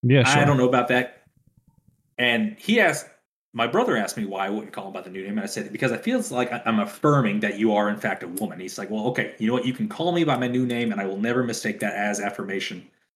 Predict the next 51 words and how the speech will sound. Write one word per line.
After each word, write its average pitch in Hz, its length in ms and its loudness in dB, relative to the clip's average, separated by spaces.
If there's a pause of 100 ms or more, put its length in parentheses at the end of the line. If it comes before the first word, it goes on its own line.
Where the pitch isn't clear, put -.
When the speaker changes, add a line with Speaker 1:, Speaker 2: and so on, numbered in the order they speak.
Speaker 2:
of 107 200 0
me 101 160 4
as 98 120 2
a 92 60 0
woman." 87 260 -6 (960)
Speaker 1:
Huh. - 340 4
Speaker 2:
And 131 200 2
Speaker 1:
I, - 80 0
I'm 139 160 6
surprised 147 360 6
he's 113 120 6
Speaker 2:
even - 80 6
though 120 60 8
Speaker 1:
willing 120 80 8
Speaker 2:
I - 20 4
Speaker 1:
to 123 100 6
Speaker 2:
said - 120 0
Speaker 1:
grant 120 220 6
you 113 200 8
that, 127 400 4
because 107 360 2
even 117 200 8
that 127 180 6
seems 110 220 6
like 95 80 6
it 98 60 2
would 98 120 4
be 98 160 6
a, 82 300 2 (420)
a 110 60 6
microaggression 98 840 4
of 82 80 0
sorts 73 360 -4
or 85 40 -4
something, 73 400 -4
you 80 60 0
know? 98 180 0 (360)
Speaker 2:
He's 349 300 4
not - 380 2 (200)
crazy. 120 440 -2
He's 156 200 -2
actually, 220 380 0
Speaker 1:
Hmm. 113 120 8
Speaker 2:
he's, 143 420 -4
he's 156 240 -2
too 220 280 4
smart 135 440 -2
for 117 160 0
his 107 140 -2
own 98 240 -4
good. 80 300 -14